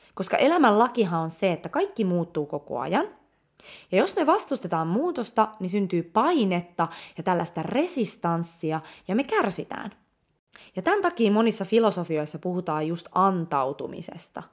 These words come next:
Elikkä siitä, että me uskalletaan hypätä siihen elämän virtaan, joka on jatkuvassa muutoksessa ja liikkeessä. Ja,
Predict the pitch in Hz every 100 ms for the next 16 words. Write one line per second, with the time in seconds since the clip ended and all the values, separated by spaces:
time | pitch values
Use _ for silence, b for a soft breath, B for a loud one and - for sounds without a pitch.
0 | _ b b b - 180 185 196 285 202
1 | 185 240 349 - 262 180 165 165 - 302
2 | 302 160 - 160 160 151 214 208 151 135
3 | 139 269 330 - 185 175 180 175 B B
4 | - 175 160 175 269 285 180 160 147 147
5 | 170 233 170 151 143 - 143 127 135 240
6 | 330 349 - 180 175 170 - 170 160 B
7 | B B B - 175 170